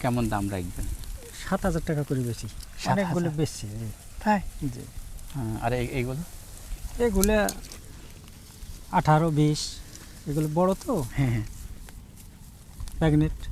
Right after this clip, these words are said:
Speaker 1: প্রেগন্যান্ট।
Speaker 2: জি।
Speaker 1: হুম, আচ্ছা। এইটা, এইটা কি?
Speaker 2: এটা বাচ্চা।
Speaker 1: বাচ্চা? আপনার
Speaker 2: জি।
Speaker 1: খামারের?
Speaker 2: খামারের।
Speaker 1: বাহ, খুব সুন্দর বাচ্চা হয়েছে। ওটা বয়স কত?
Speaker 2: এটার বয়স এই চার মাস।
Speaker 1: চার মাস।
Speaker 2: জি।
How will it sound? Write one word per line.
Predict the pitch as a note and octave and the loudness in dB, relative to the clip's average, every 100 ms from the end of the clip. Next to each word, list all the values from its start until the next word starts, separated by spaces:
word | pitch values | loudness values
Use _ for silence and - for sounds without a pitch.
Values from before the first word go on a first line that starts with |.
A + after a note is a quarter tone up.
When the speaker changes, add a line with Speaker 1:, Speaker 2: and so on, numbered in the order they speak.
| - - | -2 0
Speaker 1:
প্রেগন্যান্ট। | - F#2+ F#2+ F#2 - - - | 2 0 0 -4 -6 -8 -4
Speaker 2:
জি। | C3+ B2+ A#2+ - - | -4 -4 -8 -12 -8
Speaker 1:
হুম, | C3 A#2 G#2+ - - - - | -6 -4 -6 -6 -6 -4 -2
আচ্ছা। | A2 G#2+ - - - - - - - - - - - - - - - - - - | 0 2 2 2 2 0 0 0 2 0 -2 -4 -4 -6 -6 -8 -8 -8 -6 -4
এইটা, | C#3 A#2+ | -4 -2
এইটা | C3 A#2 A2+ B2+ | -4 -6 -6 -8
কি? | - - - - - - - - - - - - - - - - F#3 | -12 -16 -16 -16 -16 -16 -18 -16 -16 -16 -16 -16 -16 -16 -14 -10 -6
Speaker 2:
এটা | F3 | -2
বাচ্চা। | E3 E3+ - G#2 - - C3 | 0 0 0 -6 -6 -2 2
Speaker 1:
বাচ্চা? | C3 - - G2 | 4 2 -6 -2
আপনার | A#2 B2+ B2+ | 2 4 4
Speaker 2:
জি। | |
Speaker 1:
খামারের? | D3 D3+ A2+ - - | 6 4 4 -2 4
Speaker 2:
খামারের। | D3+ A#2 A2 - - - - - | 4 4 -2 -12 -16 -16 -14 -4
Speaker 1:
বাহ, | C#3+ C3+ - - | 0 0 0 -4
খুব | C#3 | -4
সুন্দর | - C#3 C3 | -2 0 0
বাচ্চা | C3 B2+ - | 0 -4 -4
হয়েছে। | B2+ D#3+ - - - - - | -4 -6 -12 -14 -16 -14 0
ওটা | B2+ C3 B2+ | 4 8 8
বয়স | A#2 B2 A#2 | 8 4 0
কত? | B2+ - - - - - - | -2 -4 -6 -6 -12 -12 -8
Speaker 2:
এটার | A3 G3+ | -4 -2
বয়স | F3+ G3+ F#3 | 4 6 6
এই | F3+ | 4
চার | D3+ F3+ E3 | 8 8 8
মাস। | F#2+ - - - - | 2 -4 -10 -4 2
Speaker 1:
চার | C3 G#2 | 2 2
মাস। | G2 F2+ - - | -2 -4 -10 -6
Speaker 2:
জি। | C#3+ | -6